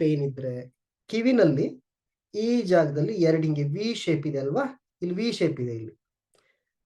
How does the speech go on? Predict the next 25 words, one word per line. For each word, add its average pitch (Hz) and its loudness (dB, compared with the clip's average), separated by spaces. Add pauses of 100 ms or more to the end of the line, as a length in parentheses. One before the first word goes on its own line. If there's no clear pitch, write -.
ನಿಮ್ 214 4
ಪಕ್ಕದಲ್ಲಿ 220 2 (100)
ಯಾರಿದ್ರೂ 214 0 (100)
ಸಮೇತ 151 -4 (600)
ಈ - -8 (200)
ಎರಡು 226 4 (120)
ವಿ 226 -2 (160)
ಶೇಪಿಗೆ 160 -2 (840)
ಪರ್ಪಲ್ 240 2
ಕಲರ್ 202 4
ಹಾಕೋದಕ್ಕೆ 139 -6
ಹೇಳಿ. - -18 (340)
ಪರ್ಪಲ್ 277 2
ಕಲರ್ 240 4
ಅಲ್ಲಿ, 262 0 (360)
ಪರ್ಪಲ್ 247 -2
ಕಲರ್ 240 0 (160)
ಪಕ್ಕದಲ್ಲೇ 262 0
ಸ್ಕೈ 277 2
ಬ್ಲೂ 214 4
ಹಾಕಿ. - -6 (100)
ಎಲ್ಲಿ? 285 -2 (140)
ಕಿವಿನಲ್ಲಿ 254 2 (1700)
ಹಾಕಿ, 208 0 (120)
ಇವಾಗ್ಲೇ 240 2